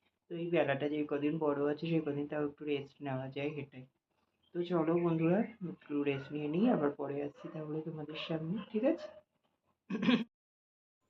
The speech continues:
তো দেখো বন্ধুরা, এখন বাজে হচ্ছে হলো, উম, রাত পৌনে এগারোটা মতো। তো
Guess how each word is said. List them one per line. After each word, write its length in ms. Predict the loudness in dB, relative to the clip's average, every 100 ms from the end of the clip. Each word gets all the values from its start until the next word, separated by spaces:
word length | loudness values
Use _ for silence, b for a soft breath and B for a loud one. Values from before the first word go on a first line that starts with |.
| _
তো 60 | -8
দেখো 300 | -4 -4 -4
বন্ধুরা, 360 | -6 -6 -4 -4 -4
এখন 200 | -4 -4 -2
বাজে 260 | 0 0 -2
হচ্ছে 260 | -6 -8 -10
হলো, 180 | -4 -4 -4
উম, 400 | 0 2 2 0
রাত 220 | 4 4 2 -10 _ -20
পৌনে 260 | -12 -8 -4
এগারোটা 380 | -4 -4 -4 -4
মতো। 340 | -2 -2 -4 -12 B B B B
তো 100 | -6